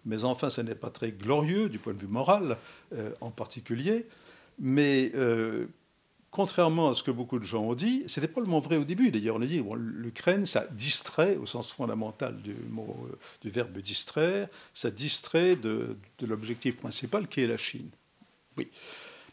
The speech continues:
Mais je crois que des gens comme, euh, Blinken et d'autres ont très vite, euh, compris que,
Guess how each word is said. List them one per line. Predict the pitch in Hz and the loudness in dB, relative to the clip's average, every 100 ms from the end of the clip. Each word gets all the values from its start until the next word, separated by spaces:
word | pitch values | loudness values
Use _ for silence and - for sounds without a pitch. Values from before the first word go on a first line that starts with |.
| _ | _
Mais | 117 127 135 123 | 2 4 2 2
je | 120 | 2
crois | 120 - 170 | 4 4 4
que | 170 | 4
des | 110 110 107 | 2 2 0
gens | 101 131 | 2 0
comme, | 123 113 101 | 2 -2 -2
euh, | 110 104 | -4 -4
Blinken | 104 117 113 113 123 104 | -4 -2 -2 0 0 0
et | 101 | 0
d'autres | 160 214 196 - - - | 2 4 2 -2 -10 -4
ont | 113 | -4
très | 104 - 127 | -4 -2 0
vite, | 113 135 - - | 0 -4 -4 -8
euh, | 110 113 120 - | -6 -8 -10 -8
compris | 104 - 233 - _ _ - - - - _ - | -10 -2 -2 -2 _ _ -20 -20 -20 -20 _ 0
que, | 131 117 113 110 107 | 4 6 6 4 0